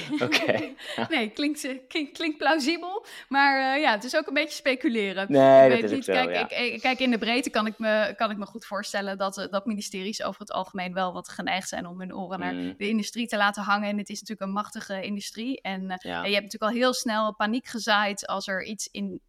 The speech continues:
Speaker 1: eten zou zitten. En, eh,
Speaker 2: Ja.
Speaker 1: ja, voor-, voordat je, eh, daar onrust wil zaaien, wil je zeker weten of er iets mis mee is. Dus ja, dat, eh, kan me, ik kan me voorstellen dat ze er voorzichtig in zijn. Aan de andere kant zou je natuurlijk willen dat, eh, dat het voorzorgsprincipe wat meer,
Speaker 2: Precies,
Speaker 1: eh,
Speaker 2: dat, ja,
Speaker 1: geldt.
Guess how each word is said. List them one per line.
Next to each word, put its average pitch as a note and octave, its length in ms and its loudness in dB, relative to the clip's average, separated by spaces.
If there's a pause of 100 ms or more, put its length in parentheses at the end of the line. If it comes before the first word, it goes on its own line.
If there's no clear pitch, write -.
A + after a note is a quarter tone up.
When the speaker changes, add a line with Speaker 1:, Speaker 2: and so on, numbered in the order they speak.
Speaker 1:
eten G3+ 300 -6
zou G3 160 -4
zitten. C#4 460 -2
En, G3 280 -4
eh, F#3+ 120 -6
Speaker 2:
Ja. F#3 280 -2
Speaker 1:
ja, F3 220 -8
voor-, G#3 360 -8
voordat G#3+ 460 -4
je, G#3+ 100 -4
eh, G3+ 420 -2
daar F#3+ 220 0
onrust G#3 340 -6
wil G3 120 -6
zaaien, F#3+ 320 0
wil F#3+ 80 -6
je F#3+ 100 -4
zeker F#3+ 240 -6
weten F#3 240 -6
of F#3 100 -14
er F#3+ 60 -14
iets - 120 -16
mis G#3 180 -6
mee G#3+ 220 -2
is. C4 120 -4
Dus - 480 -10
ja, G#3 120 2
dat, G3 380 -6
eh, - 140 -14 (100)
kan G#3 180 -2
me, G3 120 -4
ik - 100 -12
kan C4+ 120 2
me B3 80 -2
voorstellen A#3+ 380 -4
dat A#3 120 -6
ze - 80 -6
er G#3+ 80 -8
voorzichtig A#3 420 -8
in A#3+ 100 -2
zijn. A3+ 220 0
Aan G#3+ 80 -2
de G3+ 60 -2
andere G#3 220 -2
kant G#3 200 -4
zou G3 140 -2
je G3 60 -4
natuurlijk F#3+ 280 -8
willen F#3 140 -8
dat, F#3+ 160 -8
eh, F#3+ 160 -10
dat F#3 140 -8
het G3+ 140 -16
voorzorgsprincipe F#3 1080 -6
wat F3+ 300 -12
meer, F#3 160 -10
Speaker 2:
Precies, G2 340 -6
Speaker 1:
eh, - 60 -10
Speaker 2:
dat, F2 200 -2
ja, F2 300 2
Speaker 1:
geldt. E2 40 -8